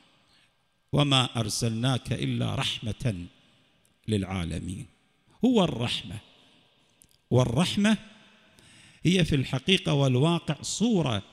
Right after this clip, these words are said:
من صور ترجمة عناية الله بمن كان حبيباً له،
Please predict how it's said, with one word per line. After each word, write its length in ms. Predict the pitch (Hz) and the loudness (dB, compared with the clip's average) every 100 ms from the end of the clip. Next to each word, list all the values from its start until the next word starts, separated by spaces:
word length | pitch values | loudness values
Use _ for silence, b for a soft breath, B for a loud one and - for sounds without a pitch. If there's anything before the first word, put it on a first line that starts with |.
| - _ _ _ _ _ _ _ _ _ - | -20 _ _ _ _ _ _ _ _ _ -4
من 280 | 139 151 143 | 2 2 2
صور 500 | 123 214 208 170 147 | -2 2 4 4 2
ترجمة 840 | 135 - - 104 190 185 139 139 127 | 2 0 0 0 0 0 -2 -2 -2
عناية 520 | 127 156 160 139 127 139 | 0 0 0 -2 -2 -2
الله 420 | 120 135 185 196 - - - _ _ - | 0 2 2 2 -2 -20 -20 _ _ -2
بمن 340 | 131 139 127 | 0 0 -4
كان 380 | 98 160 156 165 | -4 -4 -4 -6
حبيباً 600 | - - 120 190 170 127 | -8 -8 -6 -6 -4 -4
له، 340 | 143 127 143 | -4 -2 -4